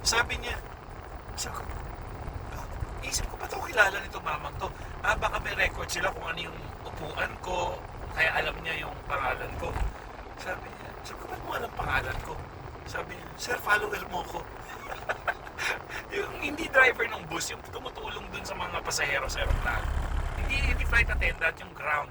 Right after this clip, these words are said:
yun nasa baba. Sabi ko, "Talaga?" Nagpapik-, tapos ang tagal kasi nga kailangan ko kunin ulit yung gamit ko. Sinamahan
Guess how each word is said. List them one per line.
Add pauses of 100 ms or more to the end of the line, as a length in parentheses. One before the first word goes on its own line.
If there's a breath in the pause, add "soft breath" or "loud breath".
yun
nasa
baba. (1200 loud breath)
Sabi
ko,
"Talaga?" (160)
Nagpapik-,
tapos
ang
tagal
kasi
nga
kailangan
ko
kunin
ulit
yung
gamit
ko. (240 loud breath)
Sinamahan